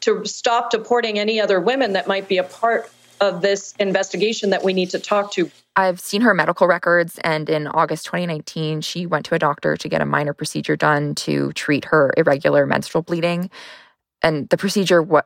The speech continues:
Speaker 2: was such that the doctor would scrape off the inner lining of the uterus. She went under anesthesia for that, and when she woke up, she was informed that they also took out one of her fallopian tubes and could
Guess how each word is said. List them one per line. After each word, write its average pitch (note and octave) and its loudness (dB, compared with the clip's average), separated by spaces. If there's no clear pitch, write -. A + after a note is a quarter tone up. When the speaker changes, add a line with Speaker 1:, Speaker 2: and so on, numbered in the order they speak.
Speaker 2:
was D3+ 2
such - -2
that C#3+ 2
the C#3+ 0
doctor C#3+ 2
would C#3+ -4
scrape - -2
off C#3+ 0
the C#3 -8
inner C#3 -2
lining C#3 -2
of C3+ -8
the C3+ -8
uterus. D3+ 0
She - -2
went F#3 4
under F3 2
anesthesia E3 -2
for F3+ 0
that, F3 2
and D3+ -6
when D#3+ 2
she D#3 -4
woke D#3 2
up, D#3 2
she - -6
was C#3+ -2
informed D3 -6
that - -18
they D3 -2
also C#3+ -2
took - -4
out C#3 2
one D3+ -2
of C3+ -6
her C#3+ -4
fallopian D#3 -4
tubes D#3+ -2
and C#3 -2
could C#3+ -2